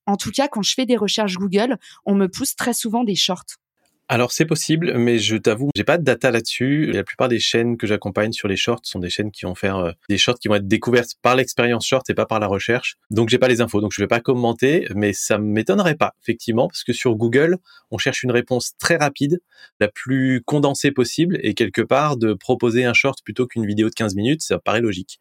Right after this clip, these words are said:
Speaker 1: Soit ça, soit l'algorithme a remarqué que je regardais beaucoup de shorts, et du coup, comme c'est dans mes habitudes de visionnage, il me pousse des shorts. Du coup, sur la partie short YouTube, aujourd'hui, à l'heure actuelle, au mois de septembre,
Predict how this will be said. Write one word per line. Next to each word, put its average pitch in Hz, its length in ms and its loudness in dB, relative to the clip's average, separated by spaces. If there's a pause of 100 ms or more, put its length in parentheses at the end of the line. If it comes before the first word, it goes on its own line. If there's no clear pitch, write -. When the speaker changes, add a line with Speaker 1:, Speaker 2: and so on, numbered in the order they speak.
(120)
Speaker 1:
Soit 277 320 -4
ça, 262 380 0
soit 269 340 -2
l'algorithme 226 840 -4
a 185 140 0
remarqué 226 600 -2
que - 240 -2
je 202 140 -2
regardais 190 340 -2
beaucoup 240 300 -2
de - 40 -2
shorts, - 300 0 (160)
et 220 120 2
du 202 120 -4
coup, 269 160 -6
comme 220 160 2
c'est 214 160 0
dans 180 140 0
mes 165 180 -2
habitudes 214 400 -2
de 165 120 0
visionnage, 196 760 2
il 220 100 0
me 196 140 2
pousse 202 220 -8
des 185 100 2
shorts. 139 320 0
Du 269 140 -2
coup, 403 100 0
sur 320 180 0
la 233 120 4
partie 320 420 -4 (260)
short - 420 2
YouTube, 262 420 -2 (460)
aujourd'hui, 254 640 2
à 180 140 2
l'heure 269 180 2
actuelle, 196 500 -2
au 220 120 2
mois 262 200 2
de 294 60 -4
septembre, 185 640 -4